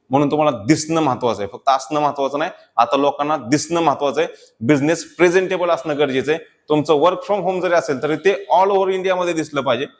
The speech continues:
असं आपलं work from home असलं पाहिजे. तर पहिलं तुम्हाला पॉइंट सांगितलं सोशल मीडियाचा यूज कसा करायचा. आता दुसरा पॉइंट, सगळ्यात जास्त बिझनेसची रिक्वायरमेंट कुठं आहे?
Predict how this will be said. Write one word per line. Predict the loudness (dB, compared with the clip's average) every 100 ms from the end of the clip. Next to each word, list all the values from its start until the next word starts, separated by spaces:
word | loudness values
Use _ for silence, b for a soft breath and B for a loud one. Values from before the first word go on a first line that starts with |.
| _ -2
असं | -2 2
आपलं | 0 2
work | 2 2 0
from | -4 -4
home | -4 -4 -6
असलं | -2 -2
पाहिजे. | 0 -2 -2 _ b b -2
तर |
पहिलं | 4 4 4
तुम्हाला | 2 2 4
पॉइंट | 0 2
सांगितलं | 0 0
सोशल | 0 -2 0
मीडियाचा | -2 0 0
यूज | 0 0 -2
कसा | -4 -2
करायचा. | -2 -2 -8 B B B
आता | 2 4
दुसरा | 4 4
पॉइंट, | 4 2 0 -10 _ _
सगळ्यात | -2 2 2 4
जास्त | 2 0 0
बिझनेसची | 0 0 0 2 0 0
रिक्वायरमेंट | 0 2 0 0 -4 -6
कुठं | -4 -2
आहे? | -4